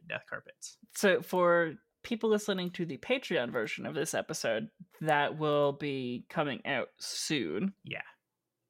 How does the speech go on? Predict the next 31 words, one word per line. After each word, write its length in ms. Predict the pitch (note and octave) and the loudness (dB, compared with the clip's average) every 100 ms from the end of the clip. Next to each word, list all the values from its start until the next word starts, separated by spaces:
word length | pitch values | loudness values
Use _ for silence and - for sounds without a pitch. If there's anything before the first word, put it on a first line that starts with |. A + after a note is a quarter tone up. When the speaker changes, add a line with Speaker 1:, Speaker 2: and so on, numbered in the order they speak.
| _ _ _ _ _ _ | _ _ _ _ _ _
Speaker 1:
It's 200 | - C#3 | -6 -2
gonna 160 | D#3 D3 | 0 2
be, 120 | D#3 | 4
like, 240 | C3+ A2+ | 2 0
this 260 | A2 A#2+ - | -2 -2 -2
Sunday. 480 | A#2+ A2+ G#2 G2 G#2 - | -6 -4 -4 -6 -8 2
Speaker 2:
For 140 | F3 | 2
people 260 | G3 A3+ A3 | 4 6 8
listening 400 | A3+ A3 G3 F3+ | 6 6 2 2
to 160 | F#3+ | 0
the 140 | E3+ C#3+ | 0 -2
public 580 | - A#3+ D#4 G4 D#4 | 4 6 8 8 4
version 500 | E3 D3+ B2 C#3+ B2 | 4 4 6 2 0
of 200 | G2+ G#2+ | 0 0
this, 500 | - E2+ C3 - - - _ - | 2 4 4 2 -4 -6 _ -10
that 500 | F3 E3 E3+ F3 F3 | -6 0 6 6 6
will 140 | F3+ | 6
have 280 | E3+ E3+ - | 4 2 -10
come 260 | - E3+ D#3+ | -4 0 2
out 420 | G2+ D3+ D3 - _ _ _ _ | 4 4 4 0 _ _ _ _
last 400 | D3 C#3+ B2+ - | 0 2 2 0
month. 340 | - D2+ - - _ - | -4 -4 -6 -16 _ -6
Speaker 1:
Yeah. 140 | A2+ - - _ | -6 -6 -20 _
Speaker 2:
We're 240 | E3 D#3 E3+ - | 4 4 2 -2
on 160 | E3 D#3+ | 2 4
a 100 | C#3+ | 4
month 400 | D3 C3+ C3+ - | 4 2 0 0
lag 340 | C3+ B2 A#2+ - | 2 4 2 -2
with 220 | B2 - | -6 -4
Patreon 560 | C3+ A2+ D#3 B2 D3 | -6 -6 -2 -2 -2
versus 480 | D3 B2+ - A#2+ - | -2 -2 -2 -8 -8